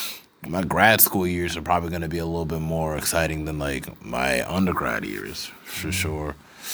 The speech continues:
Speaker 1: So it's just like, you know, plus it's gonna be fucking at Howard University. That's one of the top H B C Us, so they're always doing some shit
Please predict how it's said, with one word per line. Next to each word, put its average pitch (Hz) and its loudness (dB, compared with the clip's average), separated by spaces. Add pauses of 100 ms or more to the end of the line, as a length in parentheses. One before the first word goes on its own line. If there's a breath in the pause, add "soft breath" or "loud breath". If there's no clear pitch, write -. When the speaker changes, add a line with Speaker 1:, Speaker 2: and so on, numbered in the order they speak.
(280 loud breath)
Speaker 1:
So 82 -2
it's 73 0
just 73 -2
like, 69 -8
you - -10
know, 73 -4
plus - 8
it's 107 4
gonna 110 2
be 110 2
fucking 104 4
at 80 4
Howard 98 8
University. 80 -2
That's 110 2
one 110 2
of 78 -2
the 73 -6
top 95 4
H 78 -4
B 78 -4
C 73 -4
Us, 73 -2
so 78 -4
they're 82 -2
always 87 2
doing 78 -2
some 73 -2
shit 78 -2